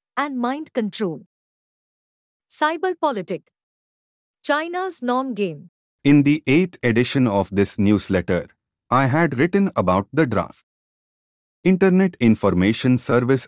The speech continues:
Speaker 2: Algorithmic Recommendation Management Provisions released for comments by the Cyberspace Administration of China, C A C. After a few months of deliberations, including their process of public consultation,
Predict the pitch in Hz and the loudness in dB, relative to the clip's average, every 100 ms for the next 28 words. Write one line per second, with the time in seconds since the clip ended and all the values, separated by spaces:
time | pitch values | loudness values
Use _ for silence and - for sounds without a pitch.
0 | - 104 92 98 92 90 101 95 92 92 | -2 0 2 2 2 0 0 0 -2 0
1 | 85 82 95 135 151 139 101 127 123 131 | 0 0 0 0 0 2 2 0 0 2
2 | 143 - 101 85 101 110 143 - 104 92 | 0 0 -4 0 0 2 -2 -2 -2 -2
3 | 85 117 139 - _ 101 92 - 110 127 | 0 0 0 -4 _ 0 0 0 2 2
4 | 135 - 110 95 101 104 - 120 131 139 | 0 -4 -2 0 2 0 -2 -2 0 -2
5 | - - 117 135 - 113 92 95 95 - | -2 0 0 0 -2 -4 0 0 -2 -2
6 | 113 135 - 147 151 101 95 - 131 151 | -2 -2 0 -2 0 0 -2 -2 0 2
7 | 160 160 - 98 90 - 95 82 _ _ | 0 -2 -2 0 0 -2 -8 -10 _ _
8 | _ _ _ _ _ _ - 170 202 - | _ _ _ _ _ _ -4 -2 0 0
9 | 202 - 113 - 131 147 110 117 131 - | 0 2 -2 2 4 6 4 4 0 0
10 | 101 98 95 92 90 85 82 80 101 104 | -2 -2 0 0 2 0 -2 -2 -2 -2
11 | - _ _ _ - 104 95 135 147 147 | -6 _ _ _ 0 0 2 2 4 2
12 | 104 127 139 123 104 101 120 120 - 98 | 4 2 0 0 0 2 -2 -2 -2 -2
13 | 90 - 117 117 143 _ 101 92 98 87 | -2 -2 0 0 -4 _ -2 -2 -4 -2
14 | 90 - 101 226 | -4 -2 -4 -4